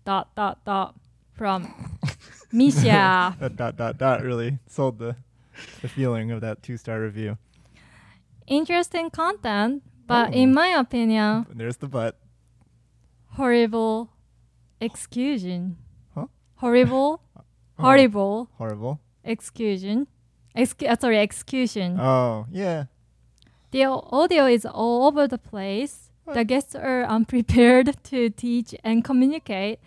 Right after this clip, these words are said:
Speaker 2: Mm-hmm.
Speaker 1: and the general dialogue is pretty awful.
Speaker 2: Mm-hmm.
Speaker 1: It's ninety percent fiddle?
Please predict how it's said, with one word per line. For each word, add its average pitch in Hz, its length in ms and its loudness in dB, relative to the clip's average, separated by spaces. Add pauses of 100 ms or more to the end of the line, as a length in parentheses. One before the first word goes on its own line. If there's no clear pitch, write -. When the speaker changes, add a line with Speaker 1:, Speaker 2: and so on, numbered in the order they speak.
(100)
Speaker 2:
Mm-hmm. 131 180 -6
Speaker 1:
and 226 200 4
the 220 80 2
general 240 500 2
dialogue 226 540 2
is 202 220 -6
pretty 196 360 -6
awful. 185 640 -8 (220)
Speaker 2:
Mm-hmm. 135 320 -12 (580)
Speaker 1:
It's 247 220 -2
ninety 262 340 4
percent 247 560 -4 (880)
fiddle? 240 360 0